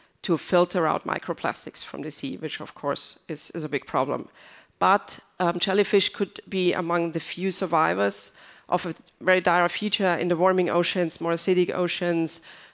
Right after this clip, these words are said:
um, with the destruction of, of the habitats, the overfishing. Um, like, some scientists call it a,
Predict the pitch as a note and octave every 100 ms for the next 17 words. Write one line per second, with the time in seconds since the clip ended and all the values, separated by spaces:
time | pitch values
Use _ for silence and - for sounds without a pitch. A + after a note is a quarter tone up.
0 | - F#3 F3 E3+ E3+ E3 E3 E3 F3 E3+
1 | F3+ E3+ F#3 - D#3+ - F#3 E3+ E3+ A2
2 | - - E3 - E3 D#3+ E3+ E3+ - -
3 | D3 G3 - F#3+ - G3+ G3+ F#3 - -
4 | - - F3+ E3 D#3+ F#3 F3+ - _ -
5 | G#3 G3 F3 F3+ F3+ - - F3+ F3+ -
6 | E3+